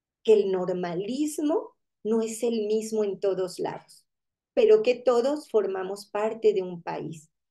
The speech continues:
que todos formamos parte de un pueblo. Si nos damos cuenta, algunas de la,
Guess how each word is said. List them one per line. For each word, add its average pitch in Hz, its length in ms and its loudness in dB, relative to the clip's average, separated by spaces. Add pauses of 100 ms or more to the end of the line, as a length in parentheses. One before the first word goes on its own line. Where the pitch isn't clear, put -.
(160)
que 202 160 4
todos 220 380 2
formamos 196 580 -2
parte 185 460 -4
de 170 100 -4
un 170 200 -8
pueblo. - 340 -12 (800)
Si 226 200 -2
nos 208 240 2
damos 220 480 -2
cuenta, 226 640 0 (320)
algunas 220 680 0
de 226 140 6
la, 190 280 0